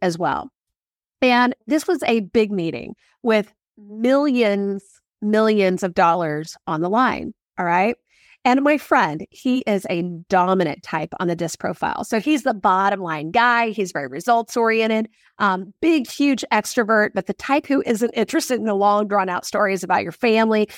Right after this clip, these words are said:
He's just the get down to business type of a guy. And I mean, it makes sense. He's C-suite. Like, he has a million different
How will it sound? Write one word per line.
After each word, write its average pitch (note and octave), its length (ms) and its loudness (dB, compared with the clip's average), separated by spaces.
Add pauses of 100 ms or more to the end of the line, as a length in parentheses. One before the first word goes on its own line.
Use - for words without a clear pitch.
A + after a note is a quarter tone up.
(160)
He's F4+ 280 2
just - 260 0
the G#3 100 -2
get G3+ 320 -2
down F#3+ 200 2
to F3 60 0
business E3 420 -2
type - 280 -4
of D3+ 80 -10
a D3 60 -8
guy. C3+ 340 -4 (280)
And D#4 120 0
I - 20 4
mean, F#4 140 4
it F4 100 4
makes F4 220 0
sense. - 420 -2
He's E4 240 -2
C-suite. F#4 760 0 (240)
Like, A#3 200 -2
he F4+ 260 0
has D#4 180 -2
a G#3+ 100 -2
million D4+ 560 2
different B3 520 -2